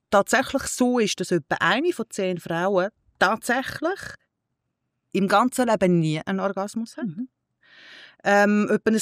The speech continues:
Speaker 1: Drittel von der Frauen, ähm, gibt an, dass sie wirklich nur sehr unregelmäßig zum Höhepunkt kommen. Äh, zwei Drittel von der Frauen kommen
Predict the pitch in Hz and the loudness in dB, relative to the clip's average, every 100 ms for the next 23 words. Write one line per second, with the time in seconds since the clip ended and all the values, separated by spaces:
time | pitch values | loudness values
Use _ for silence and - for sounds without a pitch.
0 | - 247 277 302 269 262 - 226 226 233 | 2 2 2 0 2 2 2 4 6 6
1 | 233 - 190 196 196 - 208 - 175 185 | 4 4 4 4 4 -2 -4 0 4 4
2 | 196 180 185 180 - 185 - 156 185 262 | 4 0 -4 -4 -2 -2 -2 -4 -2 0
3 | 269 254 254 247 - - 240 226 220 226 | 0 -2 -2 -4 -6 -8 -4 -2 -2 -4
4 | - 220 - - 220 214 - - - - | -4 -6 -6 -6 -4 -4 -6 -14 -18 -18
5 | - - - 190 - - - 240 277 294 | -20 -10 -2 0 0 -6 2 4 4 6
6 | 320 269 285 254 247 - 240 214 220 220 | 4 6 4 4 2 2 4 6 6 6
7 | 196 - - 202 185 175 | 4 2 -8 0 2 2